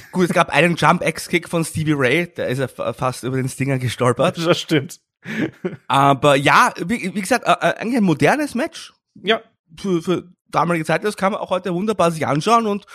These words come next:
Speaker 1: hat mir auch gut gefallen. In dem Fall war es auch interessant, im Finish nochmal genau aufzupassen, weil da musste man auch aufpassen, weil da kam nämlich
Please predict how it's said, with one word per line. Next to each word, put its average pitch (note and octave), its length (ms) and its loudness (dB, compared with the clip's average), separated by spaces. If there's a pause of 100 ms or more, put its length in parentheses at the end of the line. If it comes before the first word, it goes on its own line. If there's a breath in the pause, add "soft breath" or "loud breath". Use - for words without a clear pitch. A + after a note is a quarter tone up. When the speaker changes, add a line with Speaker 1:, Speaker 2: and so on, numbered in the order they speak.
(480 loud breath)
Speaker 1:
hat E3+ 160 0
mir F#3+ 100 -4
auch E3+ 120 2
gut F#3+ 140 -10
gefallen. F3 360 2
In G3+ 60 -2
dem F3+ 160 0
Fall F3 340 0
war C#3+ 220 0
es F3+ 100 -4
auch G3 80 -10
interessant, F3+ 560 -2 (160)
im D3+ 320 -6
Finish F#3+ 320 -6
nochmal F#3+ 240 -2
genau E3 200 2
aufzupassen, F#3 680 2
weil D3+ 120 0
da C#3+ 80 -2
musste C#4 240 -2
man C#3 80 0
auch A2+ 80 -2
aufpassen, C3+ 400 -2
weil D3 80 -4
da A#2 80 -4
kam - 300 0
nämlich D#3 440 -2